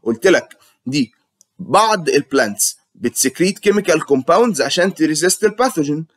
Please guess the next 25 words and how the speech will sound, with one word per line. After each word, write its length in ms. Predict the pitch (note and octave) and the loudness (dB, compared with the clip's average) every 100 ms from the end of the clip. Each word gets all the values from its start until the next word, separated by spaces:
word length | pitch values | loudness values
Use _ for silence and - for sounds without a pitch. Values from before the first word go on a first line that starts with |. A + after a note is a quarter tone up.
| _ G2+ | _ -2
تمام؟ 280 | B2 G#3 G#3+ _ _ | 0 0 -2 _ _
طيب، 280 | A#3 D3+ - | 0 0 -2
ما 120 | A2 | -2
ده 100 | B2+ | 0
طبيعي، 440 | G3 G#3+ A#3+ D3+ | 0 0 0 0
عارفين 420 | C3 B2 - E3 C#3+ | 0 0 0 0 2
إن 180 | A#2 | 0
البلانتس 420 | G#2+ - C#3 F#3+ A#2+ | -2 -2 -2 -2 -4
بتعمل 380 | B2 D#3 D#3 | -4 -2 -2
كده. 260 | C#3+ F3+ G#2+ _ _ _ | 0 -2 -2 _ _ _
طيب، 200 | C3 A2 - _ _ | 0 0 -4 _ _
هذه 360 | B2 D#3 B3 C4 | 0 2 4 4
الكومباوندز 720 | G#3+ F#3 E3+ E3+ F3 B2+ - - _ | 4 2 2 4 4 2 -4 -12 _
ممكن، 680 | C3+ A#3+ A#3+ - C3+ G#2+ A2 | 2 4 4 0 -2 -2 -6
ممكن، 480 | - A3+ D#3+ - A2+ | 2 4 4 -2 -10
والله 360 | G#2 C#3+ G3+ F3+ | -2 2 2 2
maybe، 460 | G#3 G3+ D3 A#2 G#2+ | 2 0 0 -2 -2
ب-، 80 | C3+ - | -4 0
إيه 140 | F#3 F#3+ | 0 2
بقى 220 | G3 D3+ | 0 0
دي 140 | F3 | -4
فرقها 460 | G#3+ G#3 G3 A3 G#3 | 0 0 2 0 2
بقى 260 | F#3+ F3+ | 2 2
عن 160 | D3 D3 | 0 0
إيه؟ 160 | F3 F#3 | 2 2